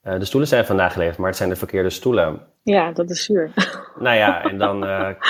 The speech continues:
Speaker 1: kan ik de boel weer regelen, inderdaad,
Speaker 2: Ja.
Speaker 1: volgende dag. En dan moet ik met het bedrijf gaan schakelen. Er gaan er weer heel veel mails, eh, over en weer.
Speaker 2: Ja.
Speaker 1: Eh,
Speaker 2: Ja,
Speaker 1: en wanneer
Speaker 2: dat
Speaker 1: ze
Speaker 2: kost
Speaker 1: dan wel,
Speaker 2: tijd.
Speaker 1: wel we-, weer, eh, bezorgd moeten worden, moet je weer met de klant schakelen,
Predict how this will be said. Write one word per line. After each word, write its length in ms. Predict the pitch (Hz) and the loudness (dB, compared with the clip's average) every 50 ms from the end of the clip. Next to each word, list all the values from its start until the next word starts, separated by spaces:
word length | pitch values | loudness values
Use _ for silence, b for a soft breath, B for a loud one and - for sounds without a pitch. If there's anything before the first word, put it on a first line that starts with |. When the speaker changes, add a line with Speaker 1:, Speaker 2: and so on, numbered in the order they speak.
| - - - | 0 0 -2
Speaker 1:
kan 140 | 107 104 110 | -2 -2 -2
ik 120 | 117 - | -4 -4
de 80 | - 98 | -6 -6
boel 200 | 82 107 110 104 | -4 -2 -2 0
weer 160 | 104 107 101 | 0 0 2
regelen, 600 | 92 107 107 120 135 - - 98 90 90 98 113 107 | 2 2 4 4 2 2 0 0 0 2 2 0 0
inderdaad, 340 | 104 95 87 87 87 - | -2 -4 -4 -4 0 4
Speaker 2:
Ja. 120 | 233 214 - | 4 4 4
Speaker 1:
volgende 240 | - - 95 92 87 | 2 0 -6 -8 -4
dag. 260 | 87 87 92 - - | -4 -4 -4 -4 -6
En 240 | - 92 95 95 90 | -8 -6 -4 -4 -4
dan 140 | 92 95 101 | -6 -6 -6
moet 120 | 98 92 | -8 -10
ik 60 | - | -10
met 100 | 92 87 | -12 -12
het 100 | 82 85 | -12 -10
bedrijf 320 | 87 92 98 101 110 117 - | -10 -6 0 0 0 0 0
gaan 120 | - 110 | -4 -10
schakelen. 480 | - - - 104 98 101 - 107 101 101 | -10 -4 -2 0 0 0 -2 -4 -4 -2
Er 160 | 101 101 95 | -2 -4 -4
gaan 160 | - 107 101 | -6 -6 -6
er 60 | 101 | -4
weer 100 | 101 104 | 0 2
heel 120 | 110 117 127 | 2 2 2
veel 140 | - 120 117 | 0 0 0
mails, 300 | 113 113 117 113 - - | 2 2 0 0 0 0
eh, 300 | 107 104 107 107 - - | 0 2 2 2 2 2
over 260 | 110 110 107 - 104 | 0 0 -2 -2 -4
en 120 | 101 101 95 | -4 -2 0
weer. 320 | 98 98 104 107 110 104 | 2 2 4 4 4 4
Speaker 2:
Ja. 80 | 98 - | 2 0
Speaker 1:
Eh, 40 | - B B B B B B | -2 B B B B B B
Speaker 2:
Ja, 200 | - 101 98 90 | -2 -2 0 0
Speaker 1:
en 120 | 107 107 98 | 0 -2 -2
wanneer 200 | 110 104 101 101 | 0 0 2 0
Speaker 2:
dat 80 | 101 | 2
Speaker 1:
ze 80 | - 107 | 2 2
Speaker 2:
kost 140 | 101 107 104 | 4 4 4
Speaker 1:
dan 80 | 98 | 4
wel, 140 | - 113 107 | 4 4 2
Speaker 2:
tijd. 220 | 104 - - - _ _ _ _ | 0 -4 -12 -18 _ _ _ _
Speaker 1:
wel 200 | - 107 104 98 | -2 0 0 2
we-, 160 | 104 110 - - | 0 -2 -2 -2
weer, 360 | 98 104 110 117 117 110 - - | -2 2 4 4 4 2 0 -2
eh, 100 | 107 104 | -2 -2
bezorgd 320 | 98 110 120 131 135 135 | -2 0 2 2 2 2
moeten 240 | 139 131 127 127 123 113 | 2 0 0 0 2 2
worden, 300 | 117 120 117 117 120 113 | 4 4 4 4 2 0
moet 100 | 101 98 | 0 -2
je 60 | 113 | -4
weer 80 | 110 | -6
met 100 | 110 113 | -4 -4
de 60 | 113 - | -6 -6
klant 300 | - 120 117 123 123 - | 0 0 0 0 0 -2
schakelen, 680 | - - 113 113 110 110 - 110 104 104 107 120 | -4 0 2 2 2 2 0 0 0 0 0 -2